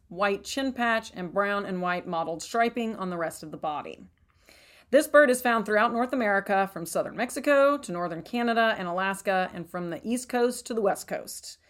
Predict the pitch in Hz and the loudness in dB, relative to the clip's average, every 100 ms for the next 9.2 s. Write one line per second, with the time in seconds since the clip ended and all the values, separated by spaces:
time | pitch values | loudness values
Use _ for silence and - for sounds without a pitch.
0 | _ - 208 220 220 208 233 220 226 233 | _ -6 0 4 4 2 2 0 0 -4
1 | 208 - 190 175 - 165 - 175 202 330 | -4 -2 -2 -2 -4 -8 -4 -4 -2 -2
2 | 349 233 185 175 165 165 - - 202 208 | -4 -10 -6 -2 -2 -4 -12 -4 -2 0
3 | 269 185 175 180 170 185 185 185 185 170 | -4 -6 -6 -6 -6 -6 -6 -6 -6 -6
4 | 151 147 175 175 269 330 - _ _ _ | -8 -8 -4 -2 -2 -4 -12 _ _ _
5 | - 214 - 202 196 - 190 185 226 220 | 2 2 2 -2 -2 -4 -4 -4 -4 -4
6 | 240 226 220 185 185 185 202 180 156 147 | -4 -4 -6 -4 -4 -4 -6 -6 -4 -6
7 | 175 196 175 175 170 180 208 160 139 151 | -8 -10 -10 -8 -6 -6 -6 -6 -6 -6
8 | 135 - - 160 - - 196 180 175 143 | -8 -12 -10 -10 -10 -12 -6 -4 -4 -8
9 | 110 - | -12 -16